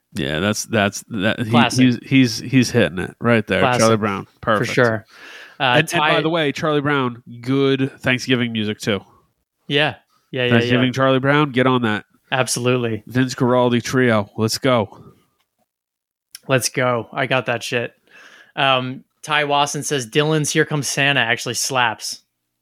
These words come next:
Speaker 1: Uh, we have to find out about that, huh?
Speaker 2: Yeah, we'll have to wait and see.
Speaker 1: Okay, all right, all right.
Speaker 2: Um, Liam Rules said, "Here we go, a wassailing." Do you know what that means?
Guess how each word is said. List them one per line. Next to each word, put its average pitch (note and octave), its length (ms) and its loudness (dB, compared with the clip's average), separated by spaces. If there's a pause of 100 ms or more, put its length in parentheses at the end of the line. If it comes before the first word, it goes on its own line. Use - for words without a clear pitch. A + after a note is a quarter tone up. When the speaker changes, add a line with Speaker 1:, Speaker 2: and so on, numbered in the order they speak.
(800)
Speaker 1:
Uh, C3 640 -2 (760)
we B2+ 200 -2
have A#2+ 180 2
to A#2+ 100 -4
find A#2+ 240 -2
out C3+ 120 2
about A#2 220 -4
that, - 160 -10
huh? C#3 160 -4 (1200)
Speaker 2:
Yeah, E3+ 140 4
we'll D#3+ 160 4
have D#3+ 140 2
to E3+ 80 -2
wait D#3 160 2
and C#3 100 -8
see. D3 360 -2 (340)
Speaker 1:
Okay, A#2+ 280 -10 (240)
all A2+ 60 -6
right, A2 260 -4 (180)
all B2 80 -4
right. G#2+ 220 -6 (840)
Speaker 2:
Um, C#3+ 340 0
Liam D#3 420 2
Rules D3+ 380 -2
said, C3 460 -2
"Here D3 340 -2
we D#3+ 180 0
go, D3+ 340 2
a C#3 80 0
wassailing." F3+ 760 0 (880)
Do C#3 100 -6
you C#3+ 80 2
know F3 120 4
what F3+ 140 2
that F3+ 180 2
means? D3+ 540 2